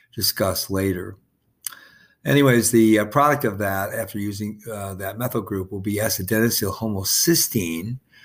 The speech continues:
which then will be converted to adenosine and homocysteine plus serine.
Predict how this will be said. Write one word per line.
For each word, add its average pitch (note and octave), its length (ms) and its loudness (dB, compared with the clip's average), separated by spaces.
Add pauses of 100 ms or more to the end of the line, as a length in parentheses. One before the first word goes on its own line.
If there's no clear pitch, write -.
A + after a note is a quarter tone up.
(320)
which G#2+ 340 4 (100)
then B2+ 220 4
will B2+ 100 4
be A#2 140 4
converted G#2 400 0
to G2+ 80 -4
adenosine G2+ 920 0
and F#2+ 120 -6
homocysteine F#2+ 1040 -4 (240)
plus A#2 380 -2 (100)
serine. G2 1040 0